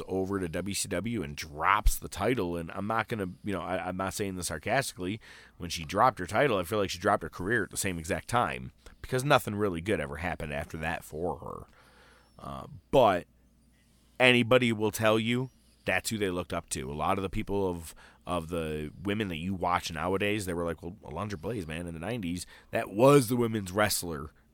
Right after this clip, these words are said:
that was out there." There was not many women's wrestlers in the mid nineties that were there because it was just not a time of actual women's wrestling. Most were managers, valets, commentators, or nothing. So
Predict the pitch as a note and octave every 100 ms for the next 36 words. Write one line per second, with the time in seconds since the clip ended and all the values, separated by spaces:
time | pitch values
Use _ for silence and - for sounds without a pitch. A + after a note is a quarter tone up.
0 | _ - F2+ D#2+ F#2+ E2 D#2+ E2+ C#2 D#2
1 | A#2+ C3 B2+ D#3+ B2+ A2+ D#3+ B2 F#2+ B2+
2 | A#2+ G2+ F2 A#2+ A#2+ F2 C#2+ D#2 - -
3 | - - A#2 A#2+ A2 A2+ F#2+ F2 A#2 G2
4 | C#2 D#2 G#2 F2+ E2 F2 B2+ D2 D#2+ F#2
5 | F2 E2+ F2+ G2 G2 F2+ G2+ A#2 G#2 D#2
6 | - F#2 F2+ - A2 F#2+ F2 F2 E2 D#2
7 | D2+ D2+ A2+ - C2 G#1 - - - G#2
8 | G2+ G2+ F2 F2+ A2 C3 B2 C#3+ D3 -
9 | - - - A2 B2 C3 B2+ B2+ C3 B2+
10 | - - _ _ - C#3 D3+ A#2 F#2 F#2+
11 | F2 G2+ - - F#2 F#2+ F#2+ - A#1+ B1
12 | - F#2 F2